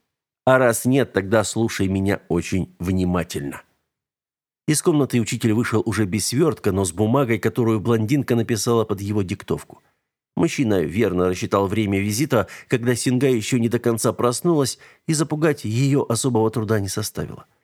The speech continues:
С этим признанием теперь можно шантажировать дамочку вплоть до окончания школы. Силки расставлены, дичь потихоньку движется в нужном направлении.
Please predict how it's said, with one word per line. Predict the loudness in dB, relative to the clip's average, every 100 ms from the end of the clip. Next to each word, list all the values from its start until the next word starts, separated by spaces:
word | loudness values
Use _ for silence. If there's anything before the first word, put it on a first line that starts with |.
| _
С | 0
этим | 0 0
признанием | 0 2 2 4 2
теперь | 0 0 2
можно | 2 0 0
шантажировать | 0 0 0 0 2 2 2
дамочку | 2 0 -2 -2
вплоть | 0 -2
до | 0
окончания | 0 0 -2 -2 -2 -2
школы. | -4 -10 -12 _ _ _ _ _ _ _
Силки | -2 -2 0 -2
расставлены, | -2 -2 0 2 4 4 2 0 -6 -4
дичь | 0 0 -2
потихоньку | -4 0 2 2 0
движется | 0 0 0 0 0
в | 0
нужном | 0 0 0 0
направлении. | 0 2 2 2 0 0 0 -2